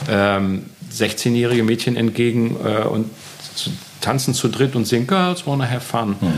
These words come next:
Speaker 1: Äh, woher sollen die denn das haben? Das, es ist alles da, es ist alles präsent.
Speaker 2: Hm.
Speaker 1: Und die müssen nicht irgendwie im Plattenschrank der Eltern suchen, um mal was anderes als das zu hören, was im Radio rauf und runter läuft. Da läuft
Speaker 2: Klar.
Speaker 1: sowieso immer nur dasselbe.
Speaker 2: Ja.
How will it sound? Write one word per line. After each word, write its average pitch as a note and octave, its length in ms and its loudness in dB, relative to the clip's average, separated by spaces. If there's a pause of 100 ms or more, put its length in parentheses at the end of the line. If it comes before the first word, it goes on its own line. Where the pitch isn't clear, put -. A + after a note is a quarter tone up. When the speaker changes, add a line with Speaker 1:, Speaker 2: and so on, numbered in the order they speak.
(320)
Speaker 1:
Äh, G2+ 280 2
woher B2 280 4
sollen A#2+ 220 2
die A2 100 4
denn G2+ 180 2
das G2+ 180 -2
haben? G2 300 0
Das, - 260 -4 (180)
es G2+ 140 -2
ist C3 120 2
alles A#2 360 0
da, B2 240 4
es F2 120 -2
ist E2+ 120 -8
alles A2+ 240 0
präsent. G#2+ 540 0
Speaker 2:
Hm. F#2 60 -8 (360)
Speaker 1:
Und F#2 80 4
die G2 60 6
müssen G#2+ 260 4
nicht G2+ 160 2
irgendwie F#2+ 360 2
im F#2 140 0
Plattenschrank - 680 -2 (100)
der F2 120 -2
Eltern G2+ 320 2
suchen, F#2 300 0
um F2+ 140 4
mal E2+ 240 2
was F2 140 0
anderes F#2+ 540 2
als E2+ 280 -2
das G2 220 0 (240)
zu F#2+ 140 2
hören, F2+ 260 2
was - 280 -4 (160)
im E2+ 180 0
Radio F2+ 320 2
rauf D#2 180 -2
und D#2 120 -4
runter D2+ 280 -4
läuft. - 180 -8 (100)
Da - 80 -6
läuft E2 160 -6
Speaker 2:
Klar. F2+ 160 4
Speaker 1:
sowieso F#2 260 4
immer G2 200 2
nur D2+ 160 0
dasselbe. D2 340 0
Speaker 2:
Ja. F2 160 4